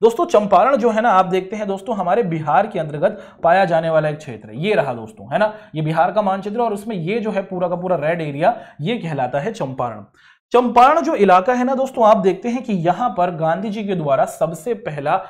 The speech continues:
सफल आंदोलन हमें होता हुआ दिखता है। गांधी जी आए साल उन्नीस सौ पन्द्रह में भारत,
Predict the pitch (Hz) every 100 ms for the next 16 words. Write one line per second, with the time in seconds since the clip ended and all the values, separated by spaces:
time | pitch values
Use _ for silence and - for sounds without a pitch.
0 | - _ - 254 262 254 180 160 151 151
1 | 151 143 131 123 123 117 110 _ 104 117
2 | 127 147 175 196 175 220 185 180 190 202
3 | 208 185 202 208 202 185 269 269